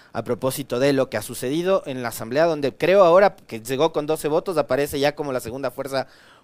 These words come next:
política, y sobre un artículo que lo ha publicado el día de hoy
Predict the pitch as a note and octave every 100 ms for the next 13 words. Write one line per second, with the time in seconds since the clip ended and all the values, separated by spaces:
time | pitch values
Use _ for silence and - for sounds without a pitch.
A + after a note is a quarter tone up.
0 | _ B2 D#3 F#3 D#3+ D#3+ D#3+ - B2+ C3+
1 | C3+ D3+ D3 C#3 D#3+ E3 C#3+ B2+ A#2+ G#2+
2 | A2+ G#2+ C3+ C3+ B2 C3 B2+ A#2+ B2+ C3+